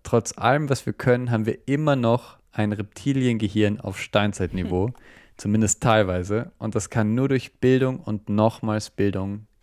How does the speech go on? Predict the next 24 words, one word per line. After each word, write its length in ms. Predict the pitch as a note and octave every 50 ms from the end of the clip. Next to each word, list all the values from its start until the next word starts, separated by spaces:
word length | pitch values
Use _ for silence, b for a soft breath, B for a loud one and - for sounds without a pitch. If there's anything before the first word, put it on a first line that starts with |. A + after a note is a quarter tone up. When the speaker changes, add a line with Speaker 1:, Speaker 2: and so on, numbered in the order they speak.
| _ -
Speaker 1:
insbesondere 800 | A#2+ A#2 A2+ - - A2 G#2 G#2+ G2 G2 G2 G2+ G2 G2 F#2 F2+
prosoziale 800 | - - - - C3+ C#3 B2+ B2 A2+ - A#2+ G#2+ G2+ G2+ -
Einstellungen, 600 | - G#2+ G#2+ - - - G2+ G2 G2 F#2+ F#2+ F#2
moralische 600 | F#2 F#2 G2 F#2+ G2+ G#2+ A#2 A2+ A2+ - - - G#2
Normen, 420 | G2 F#2+ F#2+ F#2 F#2 F#2 F#2+ G2+ b b b b b b b b b
korrigiert 520 | b - A2 G2 G#2 F2+ - F#2+ F#2 F2+ G2
werden. 300 | F#2+ F#2+ - - - -
Also 300 | F#2+ F#2+ G2+ F#2+ - - _ _ _ -
emotionale 680 | A#2 B2+ C3+ C#3 C3 - - B2 A2+ G#2+ G#2 G#2 G2+
Zuwendung, 560 | - - C3 B2+ A#2 A2+ G#2+ G#2 G#2 G#2 G#2 G2+
stabile 420 | - - G#2 G2 B2+ B2+ C3 B2+
Bindungsfähigkeit, 1080 | B2 - C3+ C3+ C3 B2 A#2+ - - - A#2 A2+ A2 - - - - - - A2 -
zwischenmenschliche 800 | - - C#3 C3 - B2+ A#2+ A2+ A2 - - G#2 - - G#2 G#2
Wärme, 460 | A2+ A#2 B2 B2 A#2+ A#2+ A2+ A2+ A#2 - _ -
Speaker 2:
Mhm. 360 | G3+ F#3+ F#3 E3+ E3 F#3+ G3
Speaker 1:
vor 160 | - - F#2+ F#2
allem 140 | B2+ C3
im 140 | C3 B2 A#2
Kindesalter. 840 | - - B2+ A#2+ G2+ F2 - - - F2+ F2 - - F#2+ G2 G2+ _ _ b b b b b b b b b
Ist 120 | b - -
das 140 | A#2+ A#2 C3+
nicht 160 | C3+ B2+ -
gegeben, 560 | - G#2+ A2 A2+ A#2 B2+ C#3 D3+ D#3 D3 C3+
dann 560 | - A#2+ A2+ A2+ A2+ A2+ A#2 A#2 A#2+ A#2+ A#2